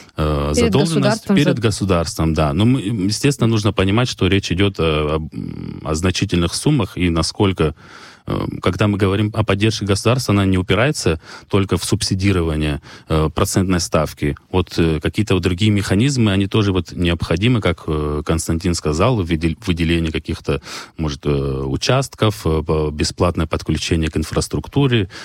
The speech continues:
Speaker 1: и так далее. Вот.
Speaker 2: Но, а есть же еще другая ипотека, когда ты имеешь, э, с-, какое-то жилье, ты хочешь улучшить жилищные условия, ты продаешь, допустим,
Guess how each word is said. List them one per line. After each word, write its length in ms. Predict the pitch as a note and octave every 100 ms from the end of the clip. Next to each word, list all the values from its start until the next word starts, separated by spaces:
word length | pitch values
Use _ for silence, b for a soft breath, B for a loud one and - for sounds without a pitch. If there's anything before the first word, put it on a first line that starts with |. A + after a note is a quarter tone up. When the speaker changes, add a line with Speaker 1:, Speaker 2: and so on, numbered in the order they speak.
| B
Speaker 1:
и 80 | -
так 200 | D#2+ D#2
далее. 340 | F2+ G#2 F2+ F2+ B B B B B _
Вот. 340 | - D#2+ D#2 - -
Speaker 2:
Но, 300 | G#3 A3+ A3
а 280 | G3 F#3+ F#3
есть 400 | G3 A3 F4 -
же 60 | C#4
еще 400 | B3+ A3+ C#4 C#4
другая 640 | G#3 A3 C4+ D#4+ C#4+ G3
ипотека, 500 | F3+ F#3+ - G3 F3+
когда 560 | E3+ E3+ G#3 A3+ G#3 F3+
ты 460 | - A3+ A3 G3 - -
имеешь, 500 | G3 A3 F#3 - G3
э, 200 | D#3 E3
с-, 100 | -
какое-то 360 | F#3 G3+ G3+ F#3+
жилье, 300 | A3+ A#3+ F4
ты 120 | C4+
хочешь 400 | - C#4 A3+ -
улучшить 420 | A3 A#3 - E3+
жилищные 380 | - G3+ - F#3+
условия, 380 | G3+ - G4 C#4
ты 120 | -
продаешь, 340 | A3 G3 F#3+ G3
допустим, 460 | E3+ F3 - D#3+